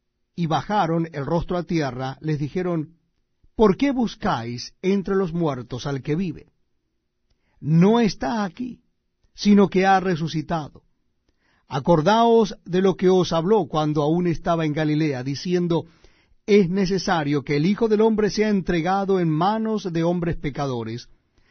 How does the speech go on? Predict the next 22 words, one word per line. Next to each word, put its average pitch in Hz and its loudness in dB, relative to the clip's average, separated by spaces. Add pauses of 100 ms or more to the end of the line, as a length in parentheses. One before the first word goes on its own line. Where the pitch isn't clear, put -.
(140)
y 156 -8
que 165 0
sea 240 2
crucificado, 180 -4 (380)
y 196 4
resucite 170 -2
al 147 -2
tercer 135 -6
día'". 110 -10 (1800)
Entonces 170 0
ellas 185 0
se 170 -4
acordaron 156 -2
de 139 -2
sus 123 -12
palabras, 170 -4 (440)
y 143 -8
volviendo 185 2
del 226 2
sepulcro 208 -2
dieron 190 0
nuevas 160 -2